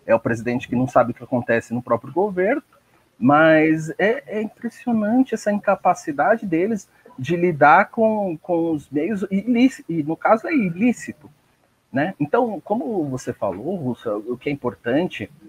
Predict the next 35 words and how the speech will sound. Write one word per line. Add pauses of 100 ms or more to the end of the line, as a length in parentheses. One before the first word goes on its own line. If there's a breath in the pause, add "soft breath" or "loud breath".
(200 soft breath)
é
assim: (160)
a
gente (720)
especula
sempre
o,
o
mal, (240)
porque (200)
a
gente
tá
tão (300)
cansado
de
ver,
eh,
tanta
sacanagem (320 soft breath)
que
na
hora
você
já
pensa,
pô,
meteu
dez
pau
aí
porque
é
corrupto.
Não,